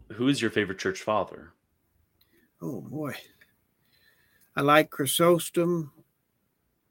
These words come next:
Speaker 2: I like Augustine. Jerome.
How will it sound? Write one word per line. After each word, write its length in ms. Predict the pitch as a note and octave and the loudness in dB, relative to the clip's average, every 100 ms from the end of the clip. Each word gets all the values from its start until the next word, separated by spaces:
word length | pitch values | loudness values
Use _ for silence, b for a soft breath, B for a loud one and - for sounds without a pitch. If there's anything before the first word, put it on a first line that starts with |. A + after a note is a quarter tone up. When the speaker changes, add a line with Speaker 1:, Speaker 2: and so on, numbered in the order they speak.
| _ - _ _ | _ -20 _ _
Speaker 2:
I 40 | - | -12
like 280 | A2+ C#3+ C#3 | -10 -8 -10
Augustine. 840 | C3 D3 F3 - - F3+ F3 E3+ - _ _ _ _ _ _ - _ _ _ _ _ _ _ _ _ b b b b b b b _ _ _ _ - _ _ - | -2 2 2 0 0 2 2 -2 -6 _ _ _ _ _ _ -20 _ _ _ _ _ _ _ _ _ b b b b b b b _ _ _ _ -20 _ _ -12
Jerome. 760 | B2 B2+ D3 E3 E3+ F3 D#3+ | -8 0 2 4 4 2 -2